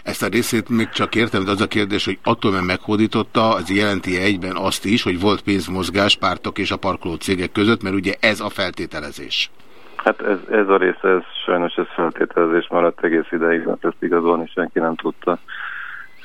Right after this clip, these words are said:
Speaker 1: Mert ugye azért,
Speaker 2: Ö,
Speaker 1: a, a, ugye, ha az eltűnt pénz oldaláról nézzük, akkor ganz egál, hogy hova tűnik,
Speaker 2: Mhm.
Speaker 1: de ha nem,
Speaker 2: Mhm.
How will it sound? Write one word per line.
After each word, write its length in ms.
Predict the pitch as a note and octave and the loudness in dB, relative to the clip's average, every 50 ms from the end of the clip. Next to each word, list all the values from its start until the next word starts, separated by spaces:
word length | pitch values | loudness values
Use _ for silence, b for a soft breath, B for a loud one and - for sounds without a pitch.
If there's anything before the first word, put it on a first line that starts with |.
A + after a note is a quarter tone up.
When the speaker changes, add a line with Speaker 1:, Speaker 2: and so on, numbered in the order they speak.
| B B B | B B B
Speaker 1:
Mert 140 | - G#2+ A2+ | 2 2 2
ugye 100 | G2+ G#2 | 4 2
azért, 220 | G2 F#2+ G#2+ G2+ | 2 4 4 4
Speaker 2:
Ö, 360 | G2 G2 G2+ G2 G2 G2 G2 G2+ G2 F#2+ - | 6 6 6 6 6 6 6 4 2 0 -2
Speaker 1:
a, 40 | A2 | -2
a, 260 | A2 - G#2+ G#2+ A2+ - - - - - | -2 -2 -2 -4 -4 -4 -6 -8 -6 -2
ugye, 220 | - C3+ A2+ A2 | 0 2 4 4
ha 140 | F#2+ - G2 | 2 2 2
az 140 | F#2+ F#2 - | 0 0 2
eltűnt 360 | A2 A2+ B2 - A#2+ A2 G2 | 2 2 2 2 0 -2 0
pénz 200 | - A#2 G#2+ F#2+ | 2 0 0 0
oldaláról 580 | A2+ G#2 G#2+ G2+ G2+ G2 G2 F#2 F#2 F#2+ F2+ F2+ | 0 0 2 2 4 4 4 4 2 2 -2 -2
nézzük, 400 | F2 F2+ F#2+ G#2 G#2 A#2+ B2 - | -2 0 0 2 4 4 2 2
akkor 260 | F#2+ F2 - F#2+ E2+ | 2 -2 -2 -4 -4
ganz 300 | D#2 F#2 G#2 A2 F#2 - | 0 0 0 2 0 -2
egál, 440 | E2+ D#2+ D2+ D#2 C#2 C#2 F2+ A#2+ C3 B B B B C3 B2+ B B B | -4 -6 -4 -2 0 2 2 2 0 B B B B -12 -14 B B B
hogy 140 | F#2 F2 - | -10 -8 -4
hova 280 | - A2+ G2+ F#2+ F#2 | -2 -2 0 0 -2
tűnik, 300 | - - G2+ F#2+ A2 C3 | -2 0 0 2 4 4
Speaker 2:
Mhm. 140 | - A#2 G#2 | 4 4 4
Speaker 1:
de 120 | G2 G2+ | 4 2
ha 180 | G2 F#2 G2+ G2+ | 0 0 0 0
nem, 160 | G2+ A2 A#2 | 2 4 4
Speaker 2:
Mhm. 200 | A#2+ F#2+ G2 G2 | 4 4 4 4